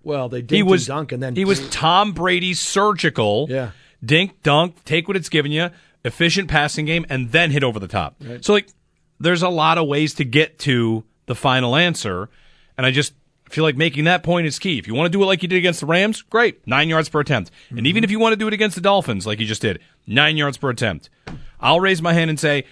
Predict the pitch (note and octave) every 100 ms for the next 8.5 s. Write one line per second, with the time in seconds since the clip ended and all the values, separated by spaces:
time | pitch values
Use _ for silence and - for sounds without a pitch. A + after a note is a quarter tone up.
0 | - A2+ C3+ C3 C3 B2+ B2+ D#3 D#3 D#3
1 | - D3 B2+ D3 C3 C3 A#2+ D3 - A#2
2 | B2 E3+ F3+ _ _ _ _ - F2 F#2+
3 | G2 F2+ A2+ G#2 G2+ F2+ A2 G2+ - A2+
4 | C3+ D3+ - - - E2+ F#2+ G2+ G2+ A2
5 | G#2+ B2 A2 B2+ D#3+ - - - _ _
6 | _ - - - C#3+ B2+ D#3 B2 A2+ B2+
7 | A2+ A2+ G2 E2+ C3+ G#2+ D#2 A#2 - _
8 | _ - D3 -